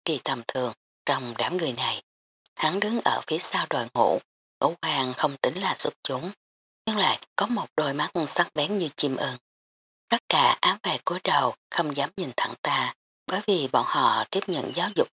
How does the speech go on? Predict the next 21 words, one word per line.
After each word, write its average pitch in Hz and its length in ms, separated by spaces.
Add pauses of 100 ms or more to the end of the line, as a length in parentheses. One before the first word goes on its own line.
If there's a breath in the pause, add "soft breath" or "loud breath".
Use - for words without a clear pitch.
chính 170 160
là 147 280 (300)
chỉ 135 140
cần 131 320
phục - 180
tùng. 123 180 (720)
Hết 165 280
lần 180 220
này 127 280
tới 147 140
lần 143 240
khác, - 260 (300)
cũng 147 220
chỉ - 240
có 139 220
thiếu 185 180
niên 180 220
này 139 280 (200)
ngẩng 147 160
đầu 156 160
nhìn 127 180